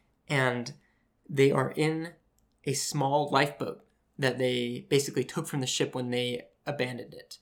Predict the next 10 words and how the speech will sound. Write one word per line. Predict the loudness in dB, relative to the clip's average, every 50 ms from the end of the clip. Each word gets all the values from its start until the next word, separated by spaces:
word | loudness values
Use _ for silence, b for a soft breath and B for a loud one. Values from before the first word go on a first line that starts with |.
| b b b b b b b
And | -4 -2 2 2
they've | 4 4 2 0 -2 -4 -6
jerry-rigged | -2 0 2 2 4 4 4 2 0 0
a | -2
few | -4 -2 -2 -2
things | -2 0 -2 0 0 0 -2 -4 -6
and | -2 0
added | 0 2 2 0 -2
a | -2
sail. | -2 0 2 4 6 6 6 6 4 2 2 -2 B